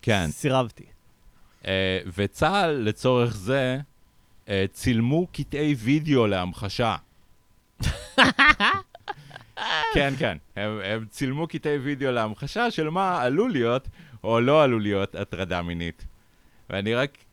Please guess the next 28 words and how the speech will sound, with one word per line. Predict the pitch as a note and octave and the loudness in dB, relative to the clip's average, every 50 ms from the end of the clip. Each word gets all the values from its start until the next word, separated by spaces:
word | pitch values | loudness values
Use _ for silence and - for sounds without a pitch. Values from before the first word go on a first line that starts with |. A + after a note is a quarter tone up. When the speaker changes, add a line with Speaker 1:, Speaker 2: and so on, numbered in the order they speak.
| _ _ _ _ _ | _ _ _ _ _
Speaker 1:
מדמיין | A2+ B2 B2+ A#2+ A#2+ A2+ A2+ A#2+ C3 D3 | -8 -6 -4 -2 -2 0 0 0 2 0
לעצמי | D3+ C#3+ - - A#2 G#2 | 0 -2 -2 -2 -4 -2
שבדובר | F#2+ - A2+ F#2 G2+ D#2+ G#2+ F2+ F#2 A#2+ B2+ | -2 -2 -4 -4 -2 -2 -2 0 0 0 0
צה"ל | A#2+ - - A2 A2 A#2+ A#2 | -2 -2 -2 0 0 0 0
יש | G2+ G2+ A2 - | 0 -2 -2 -4
כבר | - - B2+ B2+ | -4 -2 -2 -2
מספיק | A#2+ G2 E2+ - - - - A2+ G2+ - | -2 -2 -4 -8 -10 -8 -6 -6 -4 -4
הטרדה | C#3 - D3 C3 C3 - D#3+ D#3 | -4 -2 0 0 4 6 6 6
מינית. | D3+ D3 - D3 D#3 E3 D#3+ E3+ - _ _ _ _ _ _ _ - _ _ _ - - | 6 4 0 0 0 -2 -2 -4 -6 _ _ _ _ _ _ _ -20 _ _ _ -18 -6
Speaker 2:
כן. | - C#3 B2+ A#2 A#2 A2 G#2+ - _ - | -2 -2 0 0 -2 -6 -10 -14 _ -4
Speaker 1:
ואז | G#2+ A#2+ C3 | -2 -2 -2
בנקודה | C3+ D#3 D3+ D3 C#3+ D3+ C#3 D3 D3 | -2 -2 -2 -2 -2 -2 0 0 0
מסוימת | D3 D3 - - D3 C#3+ D3 D3 C#3 A#2+ | 0 -2 -2 -2 -2 0 0 0 -2 -2
איזה | A#2+ A2+ G#2 G#2+ | -2 -2 -2 -2
קצין | - - G2+ - - - A#2+ B2 A#2+ A2+ G2+ | -4 -6 -10 -8 -4 -2 -2 -2 -2 -2 -2
בא | G2 G2 G2 | -2 -2 -2
לכל | F#2+ F#2+ - A#2 B2 | -2 -2 -2 -2 -2
הפקידות | C#3 C#3 - - B2 F#2+ G#2 G2 G2 - - | -2 -4 -4 -8 -6 -4 -2 -4 -4 -4 -6
הנחמדות | - G2 - - F#2+ F2+ E2 E2 E2 - | -6 -8 -8 -8 -8 -6 -6 -6 -6 -6
שהוא | - F2+ E2 D#2+ | -6 -6 -6 -6
רצה | E2 - - E2+ | -6 -6 -6 -4
להטריד, | E2+ F2 F#2+ - - F2 D#2+ D#2+ D#2 D2+ D#2 | -4 -4 -4 -6 -6 -8 -8 -8 -8 -8 -8
והיה | D#2 D#2+ E2 | -8 -8 -8
כזה, | - - F#2+ E2 F2+ F#2+ | -8 -8 -8 -6 -6 -6
"אה, | - A2+ A2+ A2 A2+ A2 | -2 -2 0 0 0 0
היי, | C#3+ D#3+ F#3 E3 C#3 A#2 | 0 -2 0 0 0 0
אנחנו, | A2+ A2+ A2+ - - C3 B2 A#2 A#2 A#2 | 0 -2 -2 -4 -4 -2 0 2 2 4
אה, | A#2 A2+ A2 A2 A2 A2 G#2+ G#2 G#2 | 4 4 4 2 2 2 2 0 -2